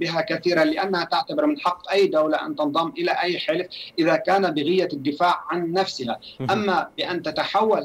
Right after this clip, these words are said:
Speaker 1: هذه الدولة إلى قاعدة لتشكيل خطر على دولة مجاورة وبالأخص على روسيا، وخاصة ما يحصل في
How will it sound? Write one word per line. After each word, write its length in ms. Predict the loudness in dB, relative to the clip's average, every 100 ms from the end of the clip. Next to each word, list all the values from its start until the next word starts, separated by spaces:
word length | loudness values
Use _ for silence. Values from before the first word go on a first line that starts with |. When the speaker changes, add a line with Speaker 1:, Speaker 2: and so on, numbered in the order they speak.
| -2
Speaker 1:
هذه 260 | -4 -4
الدولة 380 | -4 0 2 2
إلى 320 | 4 4 4 2
قاعدة 560 | 2 2 -2 -6 -8 -10 _
لتشكيل 540 | -6 -4 -6 0 2 2
خطر 340 | 0 0 2
على 260 | 4 4 4
دولة 300 | 2 0 0
مجاورة 560 | 0 2 4 4 4 4
وبالأخص 640 | 2 -2 -2 0 0 2
على 200 | 4 4
روسيا، 320 | 2 0 0
وخاصة 420 | 0 0 0 0 -4
ما 220 | -2 0
يحصل 380 | 0 0 0 0
في 200 | -2 -4